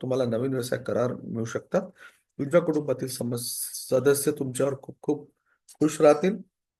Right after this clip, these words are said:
मध्यम आयुष्य आणि लेखन कार्याशी संबंधित लोकांसाठी दिवस खूप चांगला आहे. मकर राशी, दहावी रास. कामाच्या ठिकाणी तुम्हाला उत्तम परिणाम मिळतील. उत्पन्न आणि खर्चात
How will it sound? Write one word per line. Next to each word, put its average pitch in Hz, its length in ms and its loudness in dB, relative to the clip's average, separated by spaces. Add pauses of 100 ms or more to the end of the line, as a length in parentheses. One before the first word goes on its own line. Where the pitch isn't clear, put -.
(960)
मध्यम 160 360 4
आयुष्य 170 260 6
आणि 160 200 4
लेखन 143 260 0
कार्याशी 143 380 2
संबंधित 139 340 -2
लोकांसाठी 127 420 -2
दिवस 120 280 -2
खूप - 160 -18
चांगला 104 240 -4
आहे. 117 180 -6 (360)
मकर - 260 -2
राशी, 143 400 0 (640)
दहावी 104 320 0
रास. 190 500 -4 (1200)
कामाच्या 190 300 8
ठिकाणी 156 280 0
तुम्हाला 127 260 0
उत्तम 123 280 2
परिणाम 123 300 6
मिळतील. 135 400 2
उत्पन्न 139 440 0
आणि 135 300 2
खर्चात 127 340 4